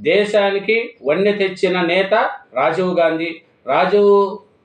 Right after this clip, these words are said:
వర్ధంతి కార్యక్రమంలో సీఎం రేవంత్ రెడ్డి. పాకిస్తాన్తో యుద్ధం విషయం అమెరికా అధ్యక్షుడు ట్రంప్తో ఒత్తిడికి ప్రధాని మోడీ సర్కార్ లొంగిపోయింది అని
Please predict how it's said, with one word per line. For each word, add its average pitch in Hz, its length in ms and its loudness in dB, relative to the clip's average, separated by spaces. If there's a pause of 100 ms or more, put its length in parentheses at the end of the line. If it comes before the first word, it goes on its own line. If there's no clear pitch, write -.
వర్ధంతి 185 420 0
కార్యక్రమంలో 175 600 0
సీఎం 185 420 0
రేవంత్ 170 340 2
రెడ్డి. 151 440 -4 (680)
పాకిస్తాన్తో 202 920 0
యుద్ధం 185 340 0
విషయం 190 320 0
అమెరికా 190 420 0
అధ్యక్షుడు 175 500 0
ట్రంప్తో 180 540 -2
ఒత్తిడికి 170 720 -2 (280)
ప్రధాని 196 420 0
మోడీ 175 320 -2
సర్కార్ 180 480 0
లొంగిపోయింది 170 760 0
అని 202 300 -2